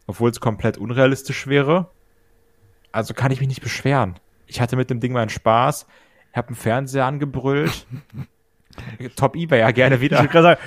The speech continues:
Speaker 2: wir stellen mir jetzt einfach nur neben deinen Fernseher so ein, so ein Lautstärkemessgerät und abhängig davon verteilen wir dann Noten.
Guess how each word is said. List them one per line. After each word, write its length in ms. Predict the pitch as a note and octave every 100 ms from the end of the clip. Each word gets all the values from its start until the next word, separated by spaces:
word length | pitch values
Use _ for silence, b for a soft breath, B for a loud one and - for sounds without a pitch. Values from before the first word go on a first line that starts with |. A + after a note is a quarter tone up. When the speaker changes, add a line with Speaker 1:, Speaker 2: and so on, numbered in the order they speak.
| E3
Speaker 2:
wir 100 | D3
stellen 240 | C3+ F3 F#3
mir 60 |
jetzt 140 | E3+ F3+
einfach 240 | E3+ F3+
nur 220 | D#3+ D3+
neben 440 | D3 D3+ C#3 C#3 C3+
deinen 220 | C3+ B2
Fernseher 580 | - B2+ E3 A#2+ A2+ A#2+ B B B
so 180 | C3 D3
ein, 280 | C#3+ C3 - B
so 100 | -
ein 100 | D3
Lautstärkemessgerät 1200 | C#3 E3 - D#3 C3+ C#3+ C3+ - - A#2+ C3 D3
und 180 | D#3 -
abhängig 320 | D3+ D#3+ D3+
davon 300 | - C3+ E3
verteilen 340 | D3 C3+ C#3+ C#3+
wir 40 |
dann 140 | C3+ C3
Noten. 320 | C3+ -